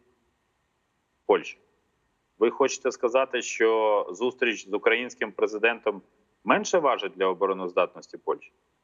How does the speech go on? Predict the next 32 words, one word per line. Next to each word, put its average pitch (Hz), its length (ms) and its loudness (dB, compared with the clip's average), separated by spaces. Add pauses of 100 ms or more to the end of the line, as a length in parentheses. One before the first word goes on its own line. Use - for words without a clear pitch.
(260)
Я 95 140 4
думаю, 131 300 0
що - 160 -4
ні. 123 240 -6 (680)
І 113 80 4
думаю, 160 420 2
що 127 420 0 (120)
використати 120 640 0
план 123 320 2
перемоги, 117 600 -2 (600)
якщо 110 280 0
він, 101 160 -4
звісно, 95 380 -2
реально 92 360 2
існує, 78 400 -12 (640)
для 101 140 4
діалогу 107 520 2
з - 60 -18
польськими 113 480 -2
партнерами, 120 600 0 (580)
для 95 140 2
того, 101 300 0
щоб 147 220 -4
продемонструвати 104 880 0
цю - 180 -10
довіру. 95 400 -2 (840)
Це, 143 420 2 (180)
на 110 100 -4
мою 110 240 2
думку, 139 400 0
було 98 340 2
б - 100 -14